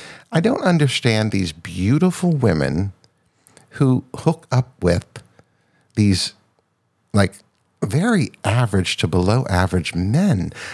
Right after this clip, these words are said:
I mean, I know not in real life. Jennifer Aniston and Adam Sandler are not married in real life. But,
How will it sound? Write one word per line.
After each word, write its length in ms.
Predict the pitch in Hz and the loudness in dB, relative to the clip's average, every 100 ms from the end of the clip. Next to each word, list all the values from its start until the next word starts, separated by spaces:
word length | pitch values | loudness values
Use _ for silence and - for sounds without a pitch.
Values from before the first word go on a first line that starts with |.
| - | -6
I 120 | 175 | -2
mean, 220 | 156 139 123 | 0 0 0
I 140 | 127 | 0
know 200 | 127 127 | 0 0
not 260 | 110 101 98 | 2 0 -2
in 100 | 87 | -2
real 180 | 85 87 | 0 0
life. 320 | 147 - - | -2 -4 -6
Jennifer 340 | - 90 87 | -2 0 0
Aniston 380 | 85 87 - 85 | -2 -2 -2 -2
and 140 | 80 85 | 0 -2
Adam 300 | 82 82 82 | 0 0 0
Sandler 360 | - 90 85 | 0 0 0
are 80 | 82 | 0
not 240 | 85 92 | 0 0
married 300 | 90 85 82 | 2 2 2
in 80 | 78 | 2
real 160 | 76 71 | 0 0
life. 260 | - - - - - - - _ _ | -2 -4 -8 -20 -20 -20 -20 _ _
But, 280 | 113 - | -2 -2